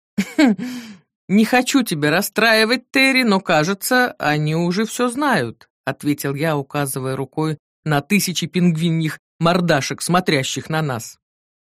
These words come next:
«Я не о пингвинах, глупенький.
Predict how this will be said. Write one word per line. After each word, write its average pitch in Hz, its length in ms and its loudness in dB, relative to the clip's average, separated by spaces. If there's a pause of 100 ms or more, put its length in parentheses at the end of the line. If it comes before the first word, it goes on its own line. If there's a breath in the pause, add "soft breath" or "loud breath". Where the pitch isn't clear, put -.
(720)
«Я 165 380 -2
не 170 220 0
о 160 40 -2
пингвинах, 160 960 -6
глупенький. 143 840 -12